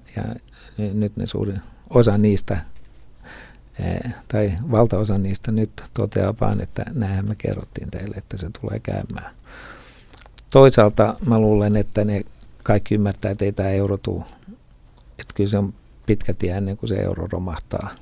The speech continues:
tai ainakin näin uskotaan. Ja, ja U S A tietysti to-, toivoo, että tää Euroopan kriisi järjestyisi. Sen takia ne on ollut hyvin paljon kannustamassa sitä, että Kreikkaa avustettaisiin.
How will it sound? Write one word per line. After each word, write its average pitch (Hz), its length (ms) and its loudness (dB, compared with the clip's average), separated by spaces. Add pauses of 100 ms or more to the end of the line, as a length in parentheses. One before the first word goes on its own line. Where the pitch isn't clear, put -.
(480)
tai 90 100 -2
ainakin 98 340 -4
näin 101 220 -2
uskotaan. - 600 -8 (800)
Ja, 87 280 -4 (260)
ja 101 280 -4 (120)
U 104 160 -2
S - 80 -8
A 104 80 -4
tietysti 95 420 -8 (120)
to-, 101 180 -4 (540)
toivoo, 95 400 2
että - 220 -6
tää - 320 -8 (640)
Euroopan 101 440 -4
kriisi - 420 -8 (580)
järjestyisi. - 720 -2 (380)
Sen 95 160 2
takia 98 280 0
ne 95 100 -2
on 98 60 0
ollut 95 220 -2
hyvin 95 220 -4
paljon 95 380 -4 (160)
kannustamassa 98 680 -6
sitä, - 280 -6
että - 240 -8
Kreikkaa 90 580 -4
avustettaisiin. - 800 -10